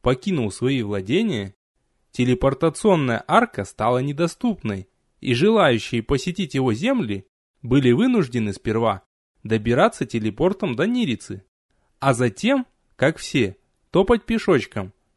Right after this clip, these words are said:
или ехать верхом, если позволяли средства. Даже если эти желающие выполняли волю короля и везли с собой высочайшее монаршичье расположение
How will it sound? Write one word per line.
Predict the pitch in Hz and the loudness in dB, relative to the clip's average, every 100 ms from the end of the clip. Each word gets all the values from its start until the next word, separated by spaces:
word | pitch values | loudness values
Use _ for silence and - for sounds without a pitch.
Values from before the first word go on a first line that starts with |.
| _ _ - | _ _ -2
или | 208 233 | 0 2
ехать | 185 190 185 - | 2 0 0 -4
верхом, | 214 240 - 123 101 101 _ _ _ | -4 -4 0 0 0 -4 _ _ _
если | 110 123 110 117 | -2 -2 -2 -4
позволяли | 110 139 135 160 170 117 | -2 -2 0 0 2 2
средства. | 139 202 175 101 - 98 - _ _ _ _ _ _ _ _ _ _ | -2 -2 -2 -4 -10 -16 -16 _ _ _ _ _ _ _ _ _ _
Даже | 101 120 135 120 | -4 0 0 -2
если | 156 175 139 131 | -2 -2 -2 -4
эти | 135 - 110 | -4 -4 -8
желающие | 98 95 107 185 208 - - - _ _ _ _ | -10 -8 -2 0 0 -4 -10 -14 _ _ _ _
выполняли | 110 123 131 123 139 214 160 | -2 0 2 0 2 2 2
волю | 104 113 135 131 | 0 0 0 0
короля | 131 147 202 247 123 - _ _ | 0 0 0 0 -2 -6 _ _
и | 113 123 | -2 0
везли | 135 220 | 0 0
с | 240 | -2
собой | - 123 120 92 - | 0 0 0 -2 -6
высочайшее | - 101 110 98 165 214 - 110 95 | -8 -6 -6 -2 2 2 2 -4 -6
монаршичье | 95 101 147 - 127 - 110 | -6 -4 -4 -2 -4 -4 -6
расположение | 123 - 143 165 190 247 165 98 | -6 -6 -4 -4 -2 -4 -4 -6